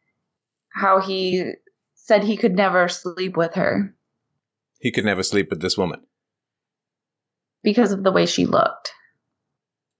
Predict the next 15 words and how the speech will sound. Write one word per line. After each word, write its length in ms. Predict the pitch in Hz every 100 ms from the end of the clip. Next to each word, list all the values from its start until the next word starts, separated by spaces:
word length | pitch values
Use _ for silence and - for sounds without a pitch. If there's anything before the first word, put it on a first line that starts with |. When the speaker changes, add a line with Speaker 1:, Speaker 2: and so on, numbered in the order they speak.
| _ _ _ _ - 95 87
Speaker 2:
Well, 220 | 92 87
okay, 400 | 87 - 139 156 _ _ -
I 180 | 92 92
will 200 | 104 101
bite. 340 | 120 123 - - _ _ _ _ _ _
Why 180 | - 80
did 120 | 78
he 100 | -
say 240 | 82 87 101
that? 200 | 80 - _ _ _ _ _ _ _ _ _ _ _ _ _ _ -
Speaker 1:
I 360 | 180 180 185 175
don't 240 | 196 190
know, 180 | 214 302
I 100 | 214
guess. 540 | 202 202 - - _